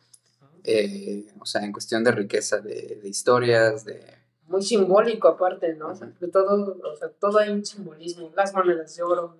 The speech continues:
Speaker 1: que ya las aterrizamos con, con los piratas, ¿no? O sea,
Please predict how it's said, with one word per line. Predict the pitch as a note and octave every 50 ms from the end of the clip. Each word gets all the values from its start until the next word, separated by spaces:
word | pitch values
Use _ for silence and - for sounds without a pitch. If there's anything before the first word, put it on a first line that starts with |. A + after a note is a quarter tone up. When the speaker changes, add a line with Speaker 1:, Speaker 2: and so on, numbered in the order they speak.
| _ -
Speaker 1:
que | - F3
ya | E3 D#3 D#3 D#3 - _ _ _ _ _ _ _ _ _ -
las | - - D#3 D3 - - -
aterrizamos | - - - E3 D#3+ D#3+ D#3+ E3+ F3 F3 E3+ D#3+
con, | - - E3 D3+ C#3+ C#3
con | - - D3 D3
los | - - -
piratas, | - - D3+ D#3+ F3 F#3 F#3 F3+ F#3+ F3+ F3 E3+ E3+
¿no? | F3 F3 F3 F#3
O | G3 G3+
sea, | - - C#3+